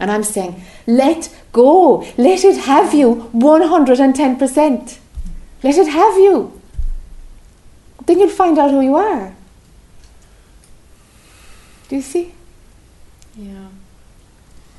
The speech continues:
Speaker 2: There are sentences that I think about them, or the, so the, the last one was, "Where, what you are looking for is where you are looking from."
Speaker 1: Mm.
Speaker 2: This is something that I have here now,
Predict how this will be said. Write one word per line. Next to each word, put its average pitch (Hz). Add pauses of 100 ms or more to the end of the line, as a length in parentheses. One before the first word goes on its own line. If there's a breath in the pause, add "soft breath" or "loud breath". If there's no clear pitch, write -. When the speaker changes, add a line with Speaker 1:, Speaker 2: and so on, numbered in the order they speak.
(380 soft breath)
Speaker 2:
There 233
are 240
sentences 220
that 196 (180)
I 196
think 214
about 180
them, -
or 196 (520)
the, 196 (320 loud breath)
so 185 (240)
the, -
the 190
last 202
one 202
was, 202 (140)
"Where, 208 (300)
what 208
you 214
are 208
looking 214
for 233 (480 soft breath)
is 208
where 202
you 196
are 196 (140)
looking 196 (200)
from." 175
Speaker 1:
Mm. 180
Speaker 2:
This 214
is 196
something 202
that 185 (280)
I 185
have 180 (160)
here 185
now, 180